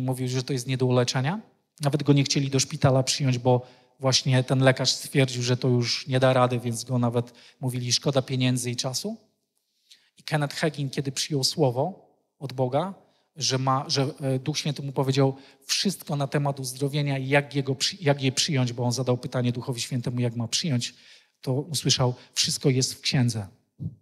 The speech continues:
I kiedy on zaczął studiować księgę, a, a był baptystą w, e, przed, e, baptyści przed drugą, przed drugą wojną światową, a,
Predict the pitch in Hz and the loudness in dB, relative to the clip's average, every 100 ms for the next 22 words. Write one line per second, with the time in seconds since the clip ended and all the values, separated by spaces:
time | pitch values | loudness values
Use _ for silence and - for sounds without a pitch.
0 | _ _ _ _ _ _ _ - - - | _ _ _ _ _ _ _ -20 -20 -4
1 | 143 143 147 139 143 143 127 - 139 143 | 2 2 2 2 2 2 0 0 -2 2
2 | 139 - - 131 123 143 - _ _ _ | 0 0 -2 0 0 -2 -4 _ _ _
3 | _ _ _ _ _ _ _ - 127 123 | _ _ _ _ _ _ _ -2 2 2
4 | 135 131 131 131 131 131 127 151 - 131 | 2 4 6 8 8 6 4 2 -4 0
5 | 156 - 165 - 127 123 120 - _ _ | 2 4 4 4 0 0 -4 -10 _ _
6 | _ _ - - 151 127 123 - 139 123 | _ _ -18 -12 -2 0 0 -2 -6 -4
7 | 151 123 123 - - _ 131 127 - 156 | 0 2 0 -4 -20 _ -2 -2 -2 -2
8 | - - 143 - 143 127 - 127 135 143 | 0 -2 -6 -2 -2 -2 -6 -6 -4 -4
9 | - - 135 123 127 131 131 127 127 127 | -4 -4 -2 -4 -6 -4 0 0 2 4
10 | 139 139 - 135 135 127 131 131 - - | 4 4 0 -2 -2 0 0 -2 -8 -20
11 | - 151 127 127 127 127 127 139 | -18 -4 0 2 4 2 0 -6